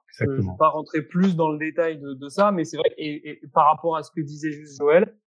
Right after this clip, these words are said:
Speaker 2: donc on enregistre la force, mais on a aussi cette capacité si on contrôle bien, euh, le, le protocole et le, le contexte, d'enregistrer ce qu'on appelle le rate of force development, c'est-à-dire la montée en force. Et cette montée en force, comme le disait Joël,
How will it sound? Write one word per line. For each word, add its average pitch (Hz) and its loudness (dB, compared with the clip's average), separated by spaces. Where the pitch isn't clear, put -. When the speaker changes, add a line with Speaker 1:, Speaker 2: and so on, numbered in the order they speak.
Speaker 2:
donc 151 -8
on 165 0
enregistre 165 -4
la 147 -2
force, 240 -2
mais 143 -8
on 151 -2
a 156 0
aussi 165 -2
cette 185 -6
capacité 156 -4
si - 0
on 185 6
contrôle 165 -2
bien, 165 -6
euh, 131 -8
le, 135 -10
le 139 -10
protocole 147 -2
et 139 -4
le, 135 -12
le 135 -16
contexte, 165 -6
d'enregistrer 151 0
ce 202 -6
qu'on 151 -10
appelle 147 -4
le 139 -4
rate 160 0
of 156 -10
force 143 -4
development, 135 -8
c'est-à-dire 156 -2
la 160 2
montée 208 2
en 202 -4
force. - -10
Et 147 0
cette 175 0
montée 170 0
en 156 2
force, 247 0
comme 156 -2
le 156 0
disait 147 -8
Joël, 165 2